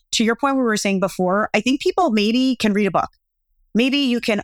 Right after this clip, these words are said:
in theory, know what you're supposed to do. But it does take someone saying, "You can do it." And that's a big part of what I do. I believe every single person can show up on camera, can be the expert in their field. And I, it's not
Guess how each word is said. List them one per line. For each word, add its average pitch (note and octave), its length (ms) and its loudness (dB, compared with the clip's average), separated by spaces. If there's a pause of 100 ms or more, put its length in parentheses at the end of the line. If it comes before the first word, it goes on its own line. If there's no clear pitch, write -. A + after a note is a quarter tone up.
in G#3+ 140 0
theory, A3+ 420 0
know G3+ 140 2
what G3+ 100 0
you're F#3+ 100 -2
supposed F#3 300 -2
to F3 80 -2
do. E3+ 300 0 (440)
But F#4+ 100 2
it G4 160 -2
does F#4 240 0
take C#4+ 240 -2
someone F#3+ 260 0
saying, F3 320 -2
"You G3 100 0
can F#3+ 180 -2
do D3+ 180 -2
it." - 180 -4
And G#3+ 100 4
that's C#4 200 0
a A#3 260 -2
big C#4 160 0
part A3+ 180 0
of F3+ 60 -2
what E3 140 0
I C#3 80 0
do. C#3+ 120 -6 (140)
I A3 180 2
believe G3+ 440 0 (160)
every G3+ 200 2
single G3+ 220 -2
person A#3 560 0 (640)
can A3+ 340 0
show A3 160 0
up G3 100 -2
on F3 120 0
camera, D3 320 -2 (1080)
can C#4 400 0
be A#3+ 100 0
the F#3 140 0
expert D3+ 280 -4
in D#3 60 0
their C#3 140 0
field. - 360 -4 (380)
And G#3+ 140 2
I, G#3 180 -2
it's A#3+ 200 -2
not G#3+ 440 0